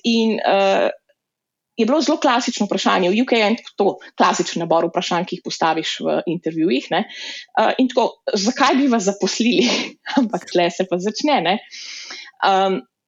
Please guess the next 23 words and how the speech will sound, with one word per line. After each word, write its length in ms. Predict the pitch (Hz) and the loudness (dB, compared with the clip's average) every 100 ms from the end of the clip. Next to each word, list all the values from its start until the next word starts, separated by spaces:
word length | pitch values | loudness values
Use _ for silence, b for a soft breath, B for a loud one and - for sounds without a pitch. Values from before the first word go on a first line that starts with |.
| _ _ _ | _ _ _
namreč, 560 | 226 220 233 226 226 - | -4 0 2 2 -2 -6
eh, 280 | - 175 175 - | -2 0 0 2
ta 200 | 202 202 | 2 2
intervjujenec 840 | 220 202 180 214 277 240 240 - - B _ | 0 0 0 2 2 2 0 -4 -12 B _
reče, 380 | - 185 - 175 165 185 | 0 0 2 0 0 -4
ja, 140 | - 180 | -4 -2
zakaj 280 | 185 190 247 | 0 0 0
pa 80 | 240 | 2
me 120 | 220 | 2
ne 140 | 262 | 2
bi, 80 | 214 | 0
saj 140 | - 247 | 0 0
imate, 300 | 254 254 220 196 - | 2 2 0 0 -2
eh, 380 | 202 190 190 185 190 - | 0 2 2 0 -4 -4
razpisano 600 | 208 - 240 - 202 196 | -4 -2 -2 0 0 2
delovno 340 | 202 196 185 | 2 2 2
mesto. 440 | 190 190 - 151 - B B B B | 2 0 -2 -4 -4 B B B B
In 80 | 202 | 0
potem, 260 | 208 - 226 | 2 2 4
ne, 120 | 190 220 - | 4 4 2
eh, 160 | - - - - 220 | 2 0 -4 -6 -4
šok, 680 | - 220 - 202 277 - - - | -2 -2 2 4 2 0 -6 -4
eh, 400 | - 175 175 170 | 0 2 2 2